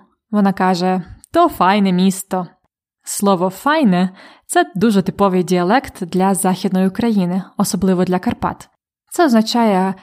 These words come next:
гарне, цікаве місто. Файне місто. То у файному місті Коломиї є цікавий музей. Музей писанок, або писанок, як каже пані Марія з карпатським акцентом.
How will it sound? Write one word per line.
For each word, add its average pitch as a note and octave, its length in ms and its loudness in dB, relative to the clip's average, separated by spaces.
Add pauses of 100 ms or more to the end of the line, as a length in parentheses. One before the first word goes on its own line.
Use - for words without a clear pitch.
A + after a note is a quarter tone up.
(180)
гарне, G3 800 2
цікаве G#3 640 -2
місто. F3 540 -4 (420)
Файне C4 380 2
місто. E3+ 440 -6 (720)
То G3+ 200 0
у G3+ 100 0
файному G3 580 2
місті F#3+ 420 0
Коломиї F#3 760 0 (140)
є F#3+ 240 0
цікавий G3+ 480 0
музей. G#3 480 0 (400)
Музей F#3 400 2
писанок, F#3 800 -2 (240)
або F3+ 240 0
писанок, G#3 680 0 (120)
як F#3+ 160 0
каже F3+ 460 -2
пані F3+ 220 0
Марія G3 380 2
з F3+ 280 2
карпатським F#3 640 -4
акцентом. F3+ 640 -4